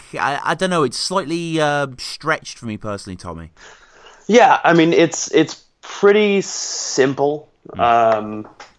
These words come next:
Speaker 2: I, I mean, I still enjoy it, but it's, and it's heavy as hell. But
Speaker 1: Right.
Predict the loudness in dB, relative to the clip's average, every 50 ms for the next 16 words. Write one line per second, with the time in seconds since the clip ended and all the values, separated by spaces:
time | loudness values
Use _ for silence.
0 | _ _ _ _ _ _ _ _ 4 4 6 6 6 6 6 4 2 0 -2 -8
1 | -18 _ _ _ _ -20 -20 _ _ -20 -8 -2 0 2 2 2 0 -6 -6 -6
2 | -4 -4 -4 -2 -4 -8 -12 -10 -8 -4 -2 0 0 0 0 -2 -2 -2 -2 -2
3 | -2 -4 -6 -12 -12 -14 -18 -20 -20 -20 -12 -6 -4 -4 -4 -4 -6 -2 2 2
4 | 2 2 0 -4 -4 -4 -4 0 0 0 0 -2 -6 -8 -12 -8 -2 2 4 6
5 | 6 6 4 2 -2 -4 -2 2 4 6 6 6 4 0 -4 -10